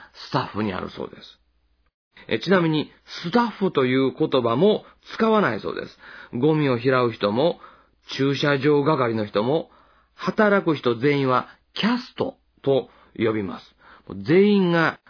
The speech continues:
このディズニーランドという大掛かりな芝居を演ずる役者になりきるんだっていうんですね。そして第三番目に、一回では知り尽くせない仕組み、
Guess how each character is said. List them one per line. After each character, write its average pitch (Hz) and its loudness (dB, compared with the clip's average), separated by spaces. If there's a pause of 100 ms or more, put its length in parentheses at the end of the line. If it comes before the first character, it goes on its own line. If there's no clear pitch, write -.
こ 90 -4
の 95 -4
デ 127 0
ィ 160 -2
ズ 202 2
ニ 208 6
ー 185 4
ラ 185 2
ン 160 0
ド 131 2
と 107 -2
い 104 0
う 101 2
大 170 4
掛 165 0
か 127 0
り 120 0
な 98 -4
芝 156 0
居 143 4
を 135 0
演 143 0
ず 135 -4
る 160 2 (320)
役 196 0
者 196 2
に 160 2
な 120 0
り 131 0
き 156 0
る 165 2
ん 151 0
だ 104 -2
っ - -14
て - -12
い 92 -6
う - -6
ん 80 -8
で 69 -12
す - -12
ね。 110 -4 (1000)
そ 202 2
し 202 0
て 147 2
第 143 0
三 123 0
番 104 -2
目 107 -2
に、 127 -2 (460)
一 220 0 (140)
回 123 -2
で 104 -2
は 92 -4 (180)
知 - -2
り 254 2
尽 240 -2
く 247 0
せ 247 4
な 156 2
い 107 0
仕 - -8
組 95 -4
み、 - -8